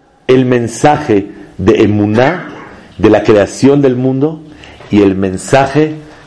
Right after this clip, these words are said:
de Ashgaha Pratit, que Boreolam supervisa el mundo. Para eso fueron tan longevos, para transmitir la fe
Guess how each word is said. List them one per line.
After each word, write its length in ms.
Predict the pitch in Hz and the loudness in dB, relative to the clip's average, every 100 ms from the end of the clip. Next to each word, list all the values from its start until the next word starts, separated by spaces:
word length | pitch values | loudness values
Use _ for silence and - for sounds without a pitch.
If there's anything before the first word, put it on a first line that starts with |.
| - | -10
de 160 | 92 98 | 0 0
Ashgaha 600 | 87 87 95 - 127 - | 0 -2 -2 0 -2 0
Pratit, 460 | 104 - 123 135 | -2 0 -2 0
que 100 | - | 2
Boreolam 280 | 92 95 113 | 2 2 0
supervisa 500 | 113 92 90 95 95 | -4 -6 -4 -4 -4
el 80 | 80 | -6
mundo. 280 | 85 82 - - _ - - _ _ _ _ _ - _ _ _ - - - - | -6 -10 -12 -20 _ -20 -20 _ _ _ _ _ -20 _ _ _ -20 -20 -12 -2
Para 300 | 92 90 110 | 0 2 0
eso 260 | 143 - | -2 -6
fueron 360 | 107 123 120 110 | -4 0 0 0
tan 180 | 104 98 | -2 -2
longevos, 840 | 90 - - 98 - - - - - - - - | -6 -6 -2 -2 -2 -10 -20 -20 -20 -20 -20 -10
para 320 | - 107 104 - | -2 0 0 0
transmitir 1000 | 110 107 98 101 - 131 156 180 202 - - - | -2 -2 -6 -10 -6 -2 -2 -2 -6 -18 -20 -6
la 220 | 90 85 | -4 -4
fe 520 | - - 123 90 - | -8 -2 0 0 -6